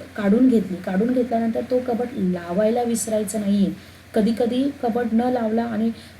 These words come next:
गडबडीमध्ये किंवा मी लवकरात लवकर त्यांच्यापर्यंत ती फाईल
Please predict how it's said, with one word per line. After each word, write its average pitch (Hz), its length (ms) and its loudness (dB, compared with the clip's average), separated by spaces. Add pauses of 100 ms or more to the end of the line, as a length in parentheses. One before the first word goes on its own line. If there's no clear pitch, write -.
गडबडीमध्ये 233 540 4
किंवा 208 240 0
मी 247 200 4 (100)
लवकरात 233 460 0
लवकर 233 220 -2
त्यांच्यापर्यंत 214 560 -2 (120)
ती 240 40 -4
फाईल 220 380 -2